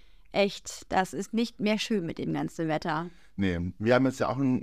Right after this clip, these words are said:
Speaker 2: ein kleines Wasserproblem gehabt. Unser Keller hat ja auch ein bisschen was abbekommen, also viel weniger als andere Jahre. So, aber da ist mir Schnee und Sonnenschein doch zu Weihnachten lieber als hier Hochwasser.
Speaker 1: Ja, aber das mit dem Schnee, das, glaub ich, das sieht hier nicht mehr gut aus bei uns zu Weihnachten.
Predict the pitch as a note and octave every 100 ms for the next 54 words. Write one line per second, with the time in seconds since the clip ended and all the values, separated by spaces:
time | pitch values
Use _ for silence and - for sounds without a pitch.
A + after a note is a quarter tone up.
0 | E2+ G#2 B2 B2+ C3 C3+ - B2 A#2+ B2
1 | A#2+ A#2+ B2+ A2+ A#2 A2+ - A2 A2 G2+
2 | A2+ G2+ C#3+ D3 C3+ - B2+ - B2+ -
3 | B2 B2 B2+ - - - G#2 G2 G2+ E2+
4 | B2+ A#2 A#2 A2 G#2 G2 G2 G#2+ A#2 A#2
5 | A2 A2 A2+ A2+ - - - - - A2
6 | G2 G2+ G2+ F#2+ G2 - A2 G2+ G2+ -
7 | A2 A2 G#2 F#2+ G2+ G#2 G#2+ G2 G2+ G2+
8 | G#2 A2 - - G#2 F#2 F#2 E2+ F#2+ G2+
9 | G2 F2 - F2 F2 - F#2 F2 E2+ F#2+
10 | F2+ D#2+ E2+ - - - F#3 F#3 F3+ F3
11 | F#3 F3 F3+ F#3+ F3 F3 F3+ - G#3 G#3
12 | G#3 A#3 A#3+ - - - - - F#3 F#3+
13 | F#3 - F3+ E3+ E3+ E3 E3 E3+ D#3+ E3+
14 | - F3 F#3 G#3 - G#3 G3+ G3+ - E3
15 | - - D3+ C#3 C#3+ - - D3+ D3+ D#3+
16 | D3+ - F3